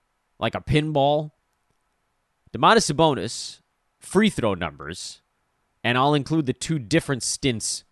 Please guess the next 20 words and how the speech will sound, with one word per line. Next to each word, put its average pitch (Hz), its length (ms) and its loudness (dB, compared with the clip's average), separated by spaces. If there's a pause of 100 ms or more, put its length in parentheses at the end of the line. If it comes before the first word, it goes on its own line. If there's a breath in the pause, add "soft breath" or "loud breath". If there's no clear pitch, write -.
between 120 300 -4
Indiana 113 360 0
and 92 140 -4
Sacramento 95 540 -2
in, 82 260 -10
in, 80 380 -10
uh, 78 240 -6 (420)
not 98 140 -2
this 87 140 -8
most 92 180 -4
recent 98 260 -8
season, 85 280 -10
but 78 100 -10
the 78 60 -16
previous 87 360 -6
one. 76 240 -10 (920)
The 135 160 2
last, 170 640 2 (640)
call 156 280 4
it, 147 100 -2